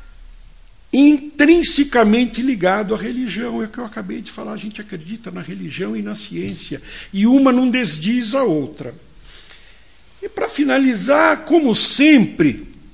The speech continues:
eu falei no início, o Hamed nos leva a muitas reflexões.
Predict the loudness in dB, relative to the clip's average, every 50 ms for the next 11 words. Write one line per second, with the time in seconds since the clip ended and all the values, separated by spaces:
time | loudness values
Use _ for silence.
0 | -20 -16 -16 -14 -12 -12 -8 -6 -6 -4 -4 -4 -4 -4 -4 -2 -2 -2 -2 -4
1 | -6 -6 -8 -8 -10 -14 -20 -20 -20 -20 -20 -20 -20 -18 -14 -12 -8 -6 -4 -4
2 | -4 -2 -4 -4 -4 -6 -6 -6 -6 -8 -8 -8 -8 -8 -8 -8 -8 -8 -8 -6
3 | -6 -6 -8 -8 -10 -12 -14 -14 -14 -12 -12 -12 -12 -12 -14 -14 -12 -12 -12 -12
4 | -12 -14 -16 -20 -20 -20 -20 -18 -16 -16 -16 -18